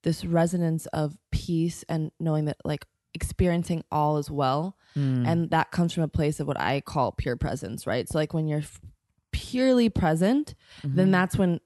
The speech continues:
Speaker 1: possibility opens up.
Speaker 2: How do you get there?
Speaker 1: I
Speaker 2: What is
Speaker 1: think
Speaker 2: pure presence?
Speaker 1: I think, I definitely think there's, like, a meditative process to it, but I, I actually feel like you can drop into it really quickly, eh,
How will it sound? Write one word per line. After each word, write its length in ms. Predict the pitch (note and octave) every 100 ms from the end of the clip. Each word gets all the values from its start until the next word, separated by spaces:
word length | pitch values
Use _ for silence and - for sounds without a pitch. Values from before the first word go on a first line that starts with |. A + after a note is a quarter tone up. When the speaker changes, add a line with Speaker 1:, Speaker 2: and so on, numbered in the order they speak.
| _ _
Speaker 1:
possibility 640 | - E3 - D#3+ D3 C#3 -
opens 380 | - - - C#3
up. 280 | - - - - _ _ _ _ _ _ _ _ _ -
Speaker 2:
How 240 | - D3
do 80 | D3
you 60 | C#3+
get 220 | C#3+ -
there? 280 | C3 A#2 - _ _ - - _ - -
Speaker 1:
I 60 | -
Speaker 2:
What 100 | C#3+
is 60 | B3+
Speaker 1:
think 100 | A#3
Speaker 2:
pure 180 | C3 A#2
presence? 640 | A#2 A2+ A2 - - - - - A3+
Speaker 1:
I 100 | A3
think, 380 | C#4+ C#4 - _ _ _ _ _ _ _ _ -
I 60 | G3+
definitely 340 | G#3 G#3 A#3+
think 160 | A#3 G#3
there's, 160 | F#3+
like, 140 | F3+ E3
a 40 |
meditative 460 | E3 D#3+ E3 D#3+ -
process 400 | D#3 D#3 F#3+ -
to 120 | A3
it, 120 | A3
but 100 | F3
I, 120 | D#3 - -
I 100 | E3
actually 400 | E3+ D#3+ - E3+
feel 100 | D#3+
like 120 | D#3+
you 60 | E3
can 140 | D#3+
drop 240 | D#3 C#3+ D#3
into 220 | D3+ -
it 60 | -
really 200 | D#3 D3
quickly, 580 | D#3+ - E3 F#3+ G#3 - - -
eh, 140 | -